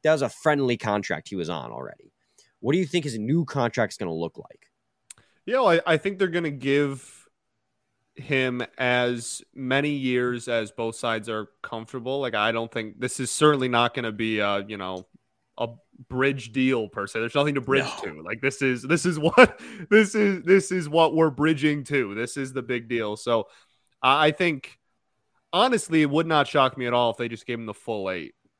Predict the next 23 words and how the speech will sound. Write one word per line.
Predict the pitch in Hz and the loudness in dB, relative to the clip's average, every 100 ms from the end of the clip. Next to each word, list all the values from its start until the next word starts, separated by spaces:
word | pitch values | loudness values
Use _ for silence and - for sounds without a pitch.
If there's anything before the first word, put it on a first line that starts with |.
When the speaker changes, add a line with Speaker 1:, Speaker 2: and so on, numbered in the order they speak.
| _ | _
Speaker 2:
Like, | 113 113 | -6 -4
that, | - 151 139 | 4 4 6
that | 147 143 | 4 4
really | 135 139 123 | 2 0 -2
would | 120 120 | -4 -6
not | 117 113 107 - | -4 -4 -6 -12
surprise | - 123 123 113 110 | -20 -6 0 0 -2
me | 120 | -6
at | 113 | -2
all. | 113 | 0
I, | 120 143 156 170 180 | 0 0 0 0 0
I'm | 196 | -2
not | 202 220 | 0 -2
sure | 214 240 | 0 -2
it's | 202 | -2
a | - | -4
guarantee. | 151 156 135 - - 135 214 | -2 -2 -2 -6 -8 -6 -6
I'm | 131 | -6
not | 123 123 - | -4 -4 -6
gonna | 127 | -10
say | 117 - 123 | -10 -6 -4
that | 123 117 101 | -2 -4 -4
he's | 123 104 | -12 -12